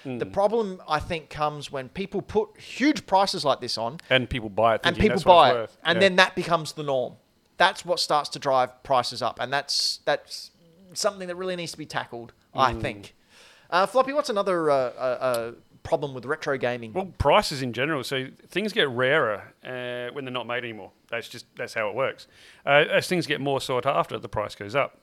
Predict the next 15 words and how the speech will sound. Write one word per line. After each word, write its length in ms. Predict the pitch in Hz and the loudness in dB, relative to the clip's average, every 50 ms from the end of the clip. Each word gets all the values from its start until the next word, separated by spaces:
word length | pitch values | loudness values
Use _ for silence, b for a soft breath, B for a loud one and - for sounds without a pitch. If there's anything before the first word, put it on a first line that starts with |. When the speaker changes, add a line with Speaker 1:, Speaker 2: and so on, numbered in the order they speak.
| _ _ B B B B B B | _ _ B B B B B B
Speaker 1:
Not 280 | - 139 151 160 - - | -4 0 0 0 0 -2
so 260 | - - 165 160 165 | -2 0 0 0 2
much 240 | 170 165 - - - | 0 -2 -4 -6 -8
the 140 | - 95 | -8 -8
issue, 260 | 165 151 - 240 247 240 b b b b b b - | -8 -8 -8 -10 -12 -14 b b b b b b -4
but 160 | 139 143 139 | -4 -2 -2
some 200 | - 180 202 226 | 0 -2 0 0
prices 360 | 170 156 147 135 - 139 123 | 2 0 0 0 -2 -6 -8
are 60 | 143 | -8
ri-, 120 | 135 135 120 - _ _ _ _ _ _ - | -8 -8 -12 -14 _ _ _ _ _ _ -4
are, 60 | 151 143 | -2 0
like, 180 | 139 135 135 - _ _ _ _ _ _ _ _ - | 0 0 0 -4 _ _ _ _ _ _ _ _ -2
absolutely 520 | 170 175 170 - - 175 170 170 165 151 | -2 -2 -2 -2 -4 -2 -2 0 -2 -2
ridiculous. 680 | 139 139 131 139 139 - - 113 113 - - - - - - | -4 -6 -6 -8 -8 -8 -8 -12 -12 -12 -14 -16 -18 -20 -18
Speaker 2:
Mm. 200 | 135 139 120 104 | -16 -14 -14 -14